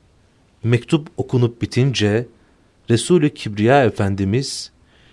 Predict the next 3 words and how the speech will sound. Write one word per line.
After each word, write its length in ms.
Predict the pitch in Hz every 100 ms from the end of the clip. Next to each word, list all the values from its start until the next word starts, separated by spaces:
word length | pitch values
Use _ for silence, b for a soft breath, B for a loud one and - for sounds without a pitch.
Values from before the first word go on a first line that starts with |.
| b -
"Mektubum 640 | 120 139 - 147 180 165
yanlarında 680 | 131 127 135 135 135 139 113
bulundukça 760 | 113 113 147 170 - 127 135